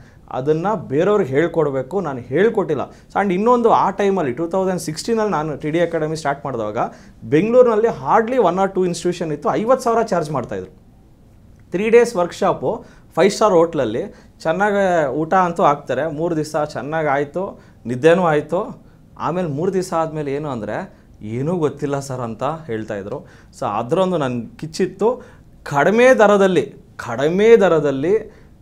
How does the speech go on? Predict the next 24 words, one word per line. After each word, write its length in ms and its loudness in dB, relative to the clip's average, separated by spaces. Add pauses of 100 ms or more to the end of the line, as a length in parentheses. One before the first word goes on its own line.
(120)
ಒಬ್ಬ 160 -4
ಕಾಮನ್ 640 2
ಮ್ಯಾನ್‌ಗೆ, 500 -2 (240)
ಒಬ್ಬ 180 -4
ಮಿಡಲ್ 380 -2
ಕ್ಲಾಸ್ 420 -2 (180)
ಜನಕ್ಕೂ 380 -4
ಸಹ 220 -2
ಶೇರ್ 260 -4
ಮಾರ್ಕೆಟ್ 360 -8
ಹೇಳ್ಕೊಡ್ಬೇಕು. 800 -2 (360)
ಇದ್ರಲ್ಲಿ 420 -4
ಸಿಕ್ಕಾಪಟ್ಟೆ 840 0
ದುಡ್ಡಿದೆ. 440 -2 (200)
ಸಿ, 100 -8
ನಾನು 340 -4
ಸ್ಟಾಕ್ 340 -2
ಮಾರ್ಕೆಟ್‌ಗೆ 360 -4
ಬಂದಾಗ 280 -2
ಎಮ್ 300 -4
ಆರ್ 160 0
ಎಫ್ 420 -4 (300)
ಮೂವತ್ತು 440 -2
ಸಾವಿರದಲ್ಲಿತ್ತು, 640 -2